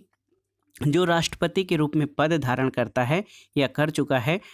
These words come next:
संविधान के अनुच्छेद सत्तावन के तहत उस पद के लिए पुनर्निर्वाचित हो सकता है और पुनर्निर्वाचन के संबंध में संविधान में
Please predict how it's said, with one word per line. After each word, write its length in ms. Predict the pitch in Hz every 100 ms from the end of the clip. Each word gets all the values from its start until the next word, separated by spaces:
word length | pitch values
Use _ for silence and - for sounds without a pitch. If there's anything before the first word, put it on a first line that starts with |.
| - -
संविधान 480 | - 208 196 180 214
के 140 | -
अनुच्छेद 380 | 170 160 151 165
सत्तावन 520 | 160 139 - 127 135 147
के 140 | 147
तहत 320 | 143 135 147
उस 140 | 139 -
पद 240 | 156 156
के 120 | -
लिए 120 | 127
पुनर्निर्वाचित 840 | 127 127 127 120 110 104 104 131 -
हो 80 | 127
सकता 300 | 127 - 135
है 180 | 156 214 - - - _
और 160 | 165 185
पुनर्निर्वाचन 840 | 185 190 208 202 170 151 147 160
के 100 | 156
संबंध 420 | 156 147 139 147
में 140 | 139 147
संविधान 640 | 147 147 120 113 113 147 151
में 240 | 139 156